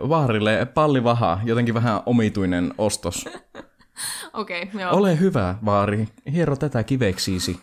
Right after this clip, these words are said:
Speaker 1: <laughs>
Speaker 2: No mutta hei, niin, sä et ollut koskaan aikaisemmin ennen tätä kuullut pallivahasta, niin kuin sen oikeassa merkityksessä, etkä ollut keskustellut siitä, etkä
Speaker 1: En.
Speaker 2: nähnyt sitä kaupassa, etkä
Speaker 1: En.
Speaker 2: mitään.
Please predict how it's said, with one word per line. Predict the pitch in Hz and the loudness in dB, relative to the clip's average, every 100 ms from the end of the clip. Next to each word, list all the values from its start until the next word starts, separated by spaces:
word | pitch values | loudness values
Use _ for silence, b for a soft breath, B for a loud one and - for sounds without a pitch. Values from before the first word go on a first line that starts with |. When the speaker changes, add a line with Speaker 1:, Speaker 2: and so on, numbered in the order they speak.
| _ | _
Speaker 1:
<laughs> | 370 - 494 - 622 - _ _ _ - B B B B B B | -18 -8 -8 -8 -14 -14 _ _ _ -20 B B B B B B
Speaker 2:
No | 277 | -6
mutta | 294 302 | -4 -2
hei, | 302 240 233 B | 0 -2 -4 B
niin, | 339 349 254 | -6 -4 -2
sä | |
et | 240 | -2
ollut | 302 294 | -4 -6
koskaan | 349 - 311 | -8 -2 0
aikaisemmin | 311 262 220 202 | 0 -2 -4 -2
ennen | 220 | -4
tätä | 214 208 | -2 -4
kuullut | 202 220 190 | -2 -6 -4
pallivahasta, | 185 175 175 180 180 - | -2 -2 -2 -6 -8 -10
niin | 170 | -12
kuin | 196 | -12
sen | 170 | -8
oikeassa | 180 180 180 | -8 -8 -12
merkityksessä, | 170 170 180 - - - | -12 -12 -12 -14 -16 -18
etkä | - 180 | -12 -12
ollut | - | -8
keskustellut | 196 - 185 - 180 | -10 -10 -18 -16 -14
siitä, | - - - | -12 -12 -4
etkä | - - | -2 -2
Speaker 1:
En. | 185 | -2
Speaker 2:
nähnyt | 190 190 | -6 -8
sitä | - | -12
kaupassa, | - 170 - 185 | -10 -10 -12 -14
etkä | - - | -8 -2
Speaker 1:
En. | 104 | 0
Speaker 2:
mitään. | - 190 | -2 -6